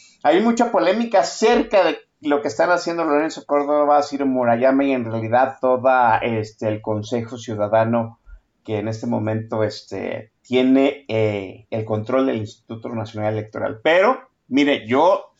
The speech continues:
yo soy, yo lo voy a decir así, yo tengo la lectura de que si los últimos treinta días de Lorenzo Córdoba es para defender el Instituto Nacional Electoral,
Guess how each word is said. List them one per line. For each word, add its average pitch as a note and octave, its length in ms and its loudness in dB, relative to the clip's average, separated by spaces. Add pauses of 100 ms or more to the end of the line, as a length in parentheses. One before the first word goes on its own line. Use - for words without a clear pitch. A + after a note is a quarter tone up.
(460)
yo G3+ 120 0
soy, A3 200 0
yo A#3 120 4
lo C#4 100 4
voy A#3 120 6
a A3+ 40 6
decir G3 240 0
así, D3+ 240 -2
yo G#3 160 -2
tengo A3 240 -4
la F#3 160 2
lectura F3 460 0
de C3+ 240 -2
que B2 120 0
si A#2+ 160 -4
los A#2+ 220 -2
últimos E3 460 -4
treinta D#3 440 0
días D3+ 440 2 (420)
de A#2+ 160 -2
Lorenzo B2+ 540 0
Córdoba C3+ 600 2
es C#3 220 0
para C3 300 4
defender A2+ 340 -4
el C3 120 -2
Instituto A#2 480 -10
Nacional A#2 440 -4
Electoral, A#2+ 480 -2